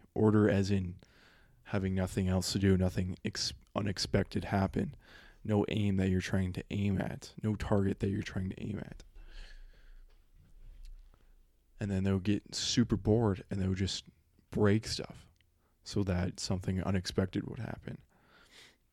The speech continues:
just so that they would have something interesting to do. Because we're, as as humans, we're not adapted to security and utopia. We want one foot in chaos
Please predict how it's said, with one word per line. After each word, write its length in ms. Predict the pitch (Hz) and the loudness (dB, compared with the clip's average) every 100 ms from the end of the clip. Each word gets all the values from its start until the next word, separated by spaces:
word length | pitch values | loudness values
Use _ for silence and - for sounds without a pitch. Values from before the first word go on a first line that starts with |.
| _ _ _ _ _ _ _ - | _ _ _ _ _ _ _ -8
just 280 | - 101 - | -2 0 0
so 120 | 101 | 0
that 180 | 95 92 | 0 2
they 100 | 92 | 2
would 140 | 90 | 4
have 180 | 92 95 | 2 0
something 320 | - 90 92 - | -2 -2 -4 -4
interesting 640 | 104 98 110 - - - | -6 -4 -4 -4 -8 -12
to 80 | - | -10
do. 120 | - - - - _ _ _ _ - _ _ _ _ _ _ _ _ _ _ _ _ | -8 -8 -12 -20 _ _ _ _ -20 _ _ _ _ _ _ _ _ _ _ _ _
Because 460 | - 104 104 92 - - _ _ | -6 0 2 2 0 -8 _ _
we're, 460 | - 107 110 120 - - _ | -4 0 2 2 0 -8 _
as 220 | 107 101 - _ - | -8 -8 -12 _ -8
as 160 | 104 | -8
humans, 720 | - - - 123 98 92 90 - | -8 -8 -2 0 0 -4 -8 -10
we're 160 | - 107 | -4 -2
not 200 | 104 98 | 0 -2
adapted 640 | 101 98 98 95 - 101 - | -4 -2 0 0 -2 -6 -6
to 120 | - | -6
security 640 | - 101 - 101 92 95 - | -4 -4 -2 -2 -2 -4 -6
and 140 | 101 | -6
utopia. 640 | 101 95 - 98 - - - - - - - - - _ _ _ _ _ _ _ | -4 -4 -4 -4 -4 -8 -8 -14 -20 -20 -20 -20 -20 _ _ _ _ _ _ _
We 160 | - 113 | 0 2
want 540 | 110 113 113 104 - - | 4 4 2 0 -6 -6
one 240 | - 107 | 0 0
foot 240 | 95 - 104 | 2 0 0
in 100 | 92 | -2
chaos 640 | 90 101 92 92 117 - | -4 -2 -2 -6 -8 -10